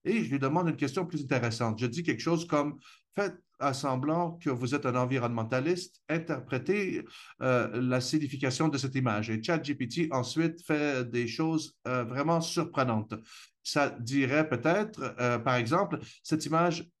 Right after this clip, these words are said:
représente comment l'immunité et la nature peuvent coexister. Regardez comment l'humain à gauche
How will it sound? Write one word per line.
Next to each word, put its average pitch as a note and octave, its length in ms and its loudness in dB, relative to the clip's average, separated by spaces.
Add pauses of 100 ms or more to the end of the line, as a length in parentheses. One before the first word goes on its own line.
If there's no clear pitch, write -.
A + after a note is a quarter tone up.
(160)
représente A#2+ 720 -2
comment C#3 300 0
l'immunité B2+ 580 2
et D#3 60 6
la B2 80 2
nature E3+ 360 0
peuvent C3+ 160 -2
coexister. A#2+ 600 -2
Regardez C3 400 2
comment C3 240 0
l'humain C#3 420 0
à A2 240 0
gauche C#3 540 -4